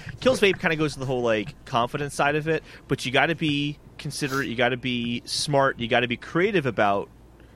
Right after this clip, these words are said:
about all these things, then the confidence becomes better. 'Cause you could be dumb as shit and be confident about it, not good. You could be uncreative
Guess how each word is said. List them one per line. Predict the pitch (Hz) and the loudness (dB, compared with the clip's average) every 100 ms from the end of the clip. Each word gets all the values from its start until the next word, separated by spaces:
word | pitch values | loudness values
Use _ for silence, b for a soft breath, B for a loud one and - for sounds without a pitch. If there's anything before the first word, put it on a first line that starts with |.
| - - - - - - - - | -20 -20 -20 -20 -20 -20 -20 -4
about | 117 113 | 2 4
all | 110 | 4
these | 107 - | 0 -4
things, | 113 104 104 - 107 | -4 -4 -6 -12 -6
then | 110 156 | 0 2
the | 151 | 0
confidence | - 120 113 110 104 | -2 0 0 -4 -6
becomes | 107 - 98 98 | -10 -10 -10 -8
better. | - 78 - - b b b | -8 -8 -10 -16 b b b
'Cause | 139 | 0
you | 170 | 2
could | 202 | 2
be | 147 113 - 123 | 0 -2 -10 0
dumb | - 139 | 4 4
as | 110 | 2
shit | - - 113 90 - b b b b - | -2 2 2 2 -6 b b b b -4
and | 117 | 0
be | 104 | 0
confident | 156 131 127 113 | 4 2 2 -2
about | 101 95 90 | 0 0 0
it, | 90 - - - - | -2 -6 -12 -20 -10
not | 107 107 | -8 -4
good. | 107 101 175 - - b b b b b b b | 0 0 -2 -12 -20 b b b b b b b
You | 156 | 0
could | 170 | 2
be | 147 131 - - - - | 2 0 -2 -14 -20 0
uncreative | 147 180 170 156 139 160 131 90 - | 4 4 2 2 4 4 4 -2 -8